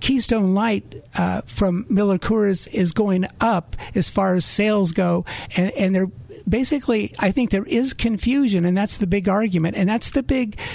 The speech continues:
thing that separates, uh, that, that allows these type of lawsuits to be, to be filed.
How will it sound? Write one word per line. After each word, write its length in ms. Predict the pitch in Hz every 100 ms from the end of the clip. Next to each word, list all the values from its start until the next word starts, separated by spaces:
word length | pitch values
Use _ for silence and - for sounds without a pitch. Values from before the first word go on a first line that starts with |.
| - -
thing 280 | - 247 214
that 140 | -
separates, 720 | - 233 220 214 214 208 -
uh, 220 | 214 196 208
that, 220 | 196 - - - -
that 180 | 214 - -
allows 520 | 208 202 226 220 180 -
these 280 | - 208 220
type 260 | 220 220 196
of 140 | 170
lawsuits 520 | 190 202 196 208 185
to 120 | - 180
be, 380 | 190 190 - - - -
to 120 | 190
be 260 | 180 196 233 -
filed. 580 | - 196 196 151 143